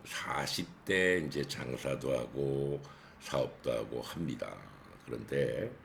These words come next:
어, 경험이 없는 사람은 아무래도 실패할 가능성이 높겠죠. 어, 실패한 사람이 재기할 수 있을까? 어, 오늘은, 어, 재기를 할 수 있는 사람들은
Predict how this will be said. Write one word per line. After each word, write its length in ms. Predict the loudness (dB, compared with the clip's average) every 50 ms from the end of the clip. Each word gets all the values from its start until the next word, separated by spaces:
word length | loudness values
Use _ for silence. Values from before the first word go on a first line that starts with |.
| -18 -18 -18 -18 -18 -18 -18 -16 -12 -10
어, 180 | -8 -6 -6 -8 -2 2
경험이 400 | 4 6 8 8 8 8 8 8
없는 480 | 8 8 8 8 8 8 6 6 4
사람은 480 | 4 4 4 6 8 6 6 6 4 2
아무래도 420 | 2 2 4 6 6 4 4 2 0
실패할 520 | 0 2 2 2 4 6 6 6 6 4
가능성이 640 | 2 2 2 2 2 0 0 0 -2 0 0 0 0
높겠죠. 880 | 0 0 0 -2 -2 -2 0 0 0 0 -4 -2 2 2 2 2 2 -2 -6 -16 -18 -16 -14
어, 480 | -12 -12 -10 -10 -12 -12 -12 -14 -14 -16 -18 -20 -20 -20 -20 -20 -20 -20 -20 -20 -20 -20 -20 -20 -20 -12
실패한 720 | -4 0 2 2 2 4 6 8 8 8 8 6 4 2
사람이 520 | 4 6 8 8 8 8 8 6 2 2 -2 -8 -10 -6
재기할 460 | -4 -2 -2 -2 -2 -2 -4 -4 -4
수 180 | -4 -4 -4
있을까? 400 | -4 -4 -4 -8 -10 -10 -6 -6 -4 -4 -4 -6 -6 -8 -12 -14 -16 -18 -20 -20 -20 -20 -20 -18 -16
어, 500 | -16 -14 -14 -14 -14 -14 -14 -14 -12 -8 -6
오늘은, 400 | -4 -2 -2 0 0 0 0 -2 -4 -12 -18 -20 -20 -20 -20 -20 -20 -18 -14 -10
어, 60 | -10 -10 -10 -10 -12 -14 -16 -18 -18 -20 -20 -20 -20 -20 -20 -18 -12 -8
재기를 1040 | -6 -2 0 2 2 2 2 0 0 0 0 0 2 2 2 2 2 0 -2 -4 -8 -16 -20 -20 -20 -20 -14
할 420 | -10 -6 -2 0 2 2 2 2
수 260 | 0 -2 -6 -4 -2
있는 340 | 0 0 0 0 0 0 0
사람들은 800 | -2 -2 -2 0 0 2 0 0 -2 -2 -2 -2 -2 -2 -2 -4